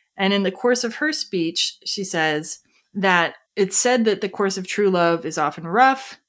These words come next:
And then she says, "But Heck and I were mates and then lovers, and it's been smooth all the way.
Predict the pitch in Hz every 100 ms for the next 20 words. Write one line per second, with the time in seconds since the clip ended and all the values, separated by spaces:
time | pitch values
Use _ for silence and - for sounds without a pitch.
0 | _ _ 180 175 170 175 170 160 151 -
1 | _ _ _ 196 170 - 294 302 240 220
2 | 202 170 175 143 - - - 202 202 220
3 | 175 156 160 123 - - 208 226 - 220
4 | 196 214 214 220 147 160 170 160 147 101
5 | 185